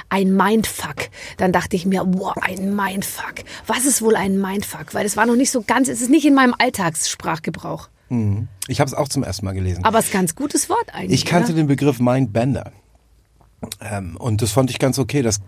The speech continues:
Speaker 2: kann man auch
Speaker 1: Benden
Speaker 2: vielleicht
Speaker 1: heißt ja biegen.
Speaker 2: To bend, ja,
Speaker 1: Okay,
Speaker 2: genau, Mindbender.
Speaker 1: okay.
Speaker 2: Also das ist, ne?
Speaker 1: Aber ich find Mindfuck besser.
Speaker 2: Ich fand's auch nicht schlecht.
Speaker 1: Ja.
Speaker 2: Das hat doch ein gewisses, äh,
Speaker 1: Find ich
Speaker 2: das hat
Speaker 1: auch.
Speaker 2: gewissen Druck, ne?
Speaker 1: Ja.
Speaker 2: Ein gewisses Marketingpotenzial. Let's call it a Mindfuck. Ich find das gar nicht so schlecht.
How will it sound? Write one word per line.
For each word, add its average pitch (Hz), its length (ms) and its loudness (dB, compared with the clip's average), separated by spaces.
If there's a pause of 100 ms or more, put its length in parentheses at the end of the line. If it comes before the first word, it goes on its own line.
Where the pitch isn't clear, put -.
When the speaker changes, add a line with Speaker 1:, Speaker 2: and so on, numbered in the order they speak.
Speaker 2:
kann 143 240 -2
man 147 160 4
auch 120 200 -2 (220)
Speaker 1:
Benden 247 300 4
Speaker 2:
vielleicht 339 280 4
Speaker 1:
heißt 285 280 4
ja 269 80 8 (120)
biegen. 202 420 0
Speaker 2:
To 117 100 -2
bend, 101 340 0
ja, 107 140 -2
Speaker 1:
Okay, 110 100 -2
Speaker 2:
genau, 107 160 0
Mindbender. 104 340 0
Speaker 1:
okay. 92 140 0
Speaker 2:
Also 104 140 -4
das 104 200 -4
ist, - 220 -14
ne? 151 160 -2 (220)
Speaker 1:
Aber 196 160 -4
ich 214 140 -6
find 240 220 2
Mindfuck 196 680 -6
besser. - 280 -10 (680)
Speaker 2:
Ich - 100 -2
fand's 165 180 4
auch 196 80 6
nicht 190 140 0
schlecht. 95 240 -8
Speaker 1:
Ja. 196 80 -6 (180)
Speaker 2:
Das 104 180 -4
hat 123 160 0
doch 131 100 2
ein 139 100 2
gewisses, 135 540 -4
äh, 131 60 -6
Speaker 1:
Find 135 120 4
ich - 60 4
Speaker 2:
das - 80 4
hat 147 80 6
Speaker 1:
auch. 143 60 -2
Speaker 2:
gewissen 139 340 0
Druck, 180 380 2
ne? - 100 2
Speaker 1:
Ja. 202 180 4
Speaker 2:
Ein 147 100 -4
gewisses 131 420 -2
Marketingpotenzial. 147 1040 0 (420)
Let's 143 220 2
call 160 180 2
it 160 60 0
a 170 40 0
Mindfuck. 170 480 0
Ich 85 100 -10
find 151 140 0
das 135 120 0
gar 139 160 2
nicht 139 120 0
so 135 80 -6
schlecht. 156 320 -2